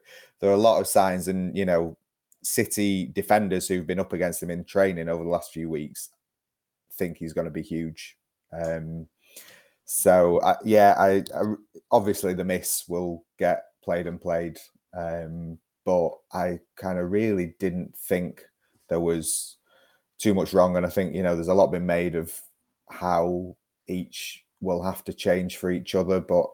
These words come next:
I think both are really good enough that not too much will have to change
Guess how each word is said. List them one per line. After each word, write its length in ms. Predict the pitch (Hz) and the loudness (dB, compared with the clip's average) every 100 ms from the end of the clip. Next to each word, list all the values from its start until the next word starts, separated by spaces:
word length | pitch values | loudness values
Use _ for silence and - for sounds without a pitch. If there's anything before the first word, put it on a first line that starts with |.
| 90 | -6
I 40 | |
think 240 | 101 90 | -2 -2
both 320 | 87 90 85 87 | 2 2 2 -2
are 80 | |
really 260 | 87 87 87 | -2 0 -2
good 180 | 85 92 | -2 -2
enough 320 | 90 87 - | 0 -2 -2
that 180 | 85 80 - - - _ _ _ - | -2 -2 -4 -8 -8 _ _ _ -8
not 420 | 101 98 - - | -2 0 0 -4
too 220 | - 104 | -2 0
much 260 | 98 98 - | 0 -2 2
will 80 | 104 | 2
have 140 | 104 | 2
to 100 | 107 | -2
change 720 | - 107 101 101 92 - - | 0 4 4 2 -6 -12 -16